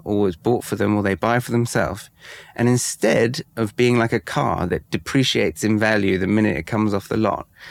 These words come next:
this is something that as you use it, it becomes more and more valuable to you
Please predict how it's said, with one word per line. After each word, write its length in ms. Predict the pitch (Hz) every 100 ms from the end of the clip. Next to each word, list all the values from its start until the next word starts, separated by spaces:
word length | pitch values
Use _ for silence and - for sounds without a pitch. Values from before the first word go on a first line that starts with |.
| - - _
this 480 | 123 170 117 - -
is 180 | - 113
something 540 | - 113 117 110 107
that 140 | 104 -
as 340 | - 139 143
you 100 | 147
use 440 | 147 143 165 185 -
it, 280 | - - - -
it 200 | 110 - _
becomes 420 | 127 - - 113
more 560 | 110 117 120 120 127 131
and 200 | - 113
more 380 | 110 117 117 117
valuable 480 | 110 110 110 110 110
to 160 | - -
you 220 | 90 85